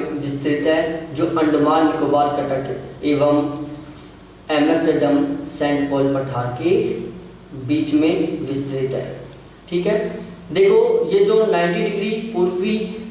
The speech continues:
कटक है, जो नाइंटी डिग्री पूर्वी देशांतर के समानांतर स्थित है,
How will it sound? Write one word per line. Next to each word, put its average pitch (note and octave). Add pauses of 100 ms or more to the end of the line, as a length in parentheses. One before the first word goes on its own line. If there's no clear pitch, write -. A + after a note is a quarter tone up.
(120)
कटक F3
है, E3+
जो F3
नाइंटी E3
डिग्री F3 (1200)
पूर्वी G3
देशांतर E3+
के F3 (600)
समानांतर D#3
स्थित D#3
है, E3+